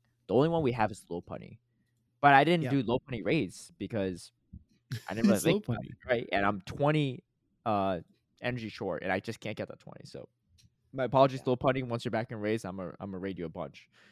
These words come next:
Speaker 1: or at least, like, one, enough for <laughs> at least to, uh, Mega Evolve it once. 'Cause some people are like, "Well, once you Mega Evolve it once, you can walk it for more Mega Candies." And I'm like,
Speaker 2: Mm,
Speaker 1: "Yeah,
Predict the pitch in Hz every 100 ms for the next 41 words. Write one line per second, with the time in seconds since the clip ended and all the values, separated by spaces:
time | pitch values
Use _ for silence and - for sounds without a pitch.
0 | _ - 80 92 101 92 - 98 95 90
1 | - 113 120 117 - - - 143 131 127
2 | - - 113 - - _ _ _ _ 69
3 | - 98 113 101 92 71 69 69 - _
4 | _ _ - 135 233 240 165 143 _ _
5 | _ - 147 143 165 170 139 175 117 117
6 | 104 139 135 117 90 107 - 107 101 98
7 | 87 101 110 - 71 60 - - _ -
8 | 101 92 87 82 _ _ _ _ _ _
9 | 165 202 220 226 226 226